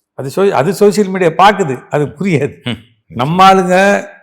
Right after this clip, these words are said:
Speaker 1: குழந்தை பிறக்காதவருக்கு சோஷியல் மீடியால ஒரு வழிபாட்டுங்கிறான். குழந்தை பெக்கறதுக்கு ஒரு வழிபா-, எல்லாம் சோ-, YouTube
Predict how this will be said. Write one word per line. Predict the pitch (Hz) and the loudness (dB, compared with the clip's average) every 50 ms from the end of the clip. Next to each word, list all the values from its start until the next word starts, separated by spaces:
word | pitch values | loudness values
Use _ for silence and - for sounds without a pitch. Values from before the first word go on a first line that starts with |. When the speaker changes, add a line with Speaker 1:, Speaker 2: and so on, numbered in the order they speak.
| _ _ _ | _ _ _
Speaker 1:
குழந்தை | - 147 165 175 180 190 165 | 0 2 2 2 2 0 0
பிறக்காதவருக்கு | 143 170 165 180 170 156 190 190 185 180 170 175 170 165 185 | 2 2 2 2 2 4 4 4 4 4 2 2 0 0 0
சோஷியல் | 180 160 180 165 143 135 165 156 | 0 0 0 -2 -2 -2 -4 -4
மீடியால | 156 151 147 147 | -4 -4 -2 -2
ஒரு | 143 135 135 139 | -2 0 0 -2
வழிபாட்டுங்கிறான். | 139 143 135 135 135 113 - _ _ - 110 104 98 - - _ _ _ _ _ _ _ _ _ _ _ _ _ _ _ _ _ _ _ | -2 -4 -4 -4 -4 -4 -6 _ _ -14 -10 -10 -10 -10 -12 _ _ _ _ _ _ _ _ _ _ _ _ _ _ _ _ _ _ _
குழந்தை | - 156 175 185 185 185 | 0 0 2 2 2 0
பெக்கறதுக்கு | - - - 170 151 - 202 202 196 185 185 196 | 0 0 0 -2 0 2 2 2 2 2 2 2
ஒரு | 185 175 160 160 | 2 2 2 0
வழிபா-, | 151 156 139 135 147 127 123 | 0 0 0 0 0 0 0
எல்லாம் | 147 180 202 196 - | 2 2 2 2 2
சோ-, | - 196 202 190 156 135 - - _ _ - | 4 4 4 4 2 -2 -8 -10 _ _ -8
YouTube | - 156 190 220 208 165 165 220 214 190 | -2 2 2 2 2 2 2 4 4 4